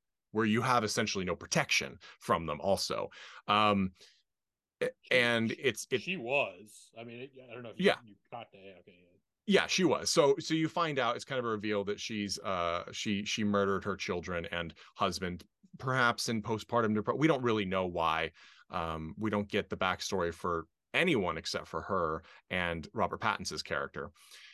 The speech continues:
Speaker 1: But the interesting thing in this is that they're trying to birth children who will be resistant to the radiation, the idea being that that data is important because it will teach us if we can, how and if we can survive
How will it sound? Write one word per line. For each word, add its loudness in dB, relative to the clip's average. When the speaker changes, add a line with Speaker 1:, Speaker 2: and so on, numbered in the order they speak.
Speaker 1:
But 4
the 6
interesting 2
thing 2
in 2
this 2
is -4
that 2
they're 2
trying 2
to -2
birth 6
children 2
who -4
will 0
be 0
resistant -2
to -2
the -6
radiation, 2
the 4
idea 2
being -2
that 0
that 0
data 2
is -4
important 0
because 0
it 0
will 0
teach -4
us 0
if -6
we -2
can, -10
how 4
and -2
if -2
we -2
can -6
survive -2